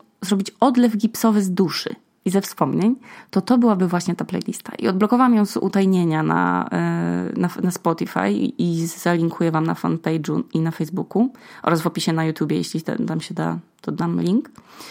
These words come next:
I możecie sobie jej słuchać i płakać, albo się śmiać, albo sobie myśleć, co to za gówno. Ale stwórzcie swoją playlistę Życie Life Ultimate i na starość niech ona ma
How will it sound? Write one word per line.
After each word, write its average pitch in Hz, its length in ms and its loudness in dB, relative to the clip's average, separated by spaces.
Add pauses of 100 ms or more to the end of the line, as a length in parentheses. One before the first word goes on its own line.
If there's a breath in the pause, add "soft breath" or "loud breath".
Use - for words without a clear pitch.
(300 loud breath)
I 170 40 0
możecie 233 340 0
sobie 185 220 0
jej 170 100 0
słuchać 202 400 -2
i 160 60 -4
płakać, 175 840 0
albo 165 120 -2
się 156 140 -6
śmiać, 165 640 0
albo 160 100 0
sobie 160 160 -2
myśleć, 156 220 -4
co 226 80 0
to 330 100 -2
za 349 100 4
gówno. 220 340 4 (460 loud breath)
Ale 180 180 2
stwórzcie 226 420 -4
swoją 175 360 0
playlistę 165 600 -2 (260)
Życie 170 320 0 (120)
Life 165 200 -4 (160)
Ultimate 165 520 0 (1300)
i 220 60 8
na 208 100 4
starość 262 340 2
niech 208 200 2
ona 202 120 4
ma 180 500 2